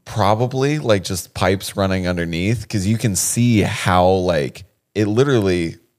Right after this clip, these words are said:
it, it cuts in a straight line down the road. So I'm ass-, I'm assuming that it's just, like, a, a pipe burst or whatever. But I think what I read was, like, I think that was their first thought too. But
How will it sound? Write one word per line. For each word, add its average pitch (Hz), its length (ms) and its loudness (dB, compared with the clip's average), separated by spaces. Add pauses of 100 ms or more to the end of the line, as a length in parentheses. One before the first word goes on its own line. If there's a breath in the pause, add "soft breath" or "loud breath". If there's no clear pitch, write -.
(560)
it, 92 260 -2
it 98 140 0
cuts - 420 0
in 90 120 -6
a 73 40 -8
straight 98 380 -2
line 82 460 -2
down 87 240 -2
the 73 80 -4
road. 85 440 2 (220 soft breath)
So - 160 -4
I'm 87 100 -2
ass-, 87 220 -2 (100)
I'm 92 140 -2
assuming 107 760 -2 (320 soft breath)
that 98 160 2
it's 87 240 -2
just, 92 180 -4
like, 87 400 -2
a, - 220 2
a 82 120 0
pipe - 380 -4
burst 110 320 -2
or 110 60 -2
whatever. 110 460 2 (340 loud breath)
But 117 140 0
I 120 100 4
think 165 500 -8 (300)
what 110 240 0
I 101 120 4
read 107 400 2
was, 92 280 -2
like, 80 260 -2 (120)
I 92 60 0
think 120 220 -4
that 95 120 4
was 107 260 -2 (240)
their 95 180 -4
first 101 320 -4
thought 92 240 0
too. 110 400 -2 (520 soft breath)
But 98 500 2